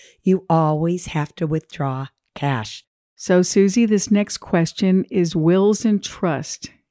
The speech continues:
Speaker 2: And this is, in my opinion, a did you know? This is a good question. Hi, Susie. I'm twenty-nine years old,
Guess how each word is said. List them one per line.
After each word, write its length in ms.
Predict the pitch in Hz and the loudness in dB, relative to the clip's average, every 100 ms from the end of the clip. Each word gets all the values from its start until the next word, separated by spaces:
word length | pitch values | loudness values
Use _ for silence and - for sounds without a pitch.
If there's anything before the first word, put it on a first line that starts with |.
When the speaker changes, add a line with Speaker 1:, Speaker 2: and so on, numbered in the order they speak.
| _ | _
Speaker 2:
And 140 | 170 | -2
this 180 | 180 170 | -2 0
is, 200 | 180 170 | -2 0
in 180 | 165 175 | 0 2
my 200 | 170 175 | 2 2
opinion, 460 | 180 - 165 160 160 | 2 2 0 0 -2
a 60 | |
did 260 | 156 165 156 | 0 -2 -2
you 140 | 156 | -2
know? 320 | 156 156 143 | 0 2 2
This 240 | 135 151 - | 0 -2 -4
is 160 | 156 | -4
a 80 | 151 | -4
good 260 | 139 147 139 | -6 -8 -10
question. 600 | - - - - - 190 _ _ _ - - _ | -8 -8 -8 -12 -12 -12 _ _ _ -20 -20 _
Hi, 140 | 254 | -2
Susie. 600 | 269 - 175 165 190 185 - | -2 2 2 2 0 -2 0
I'm 160 | 196 | -2
twenty-nine 640 | 185 - 220 254 233 202 202 | -2 -2 2 4 4 2 0
years 300 | 190 185 170 | 2 2 2
old, 360 | 143 143 151 | 0 0 -2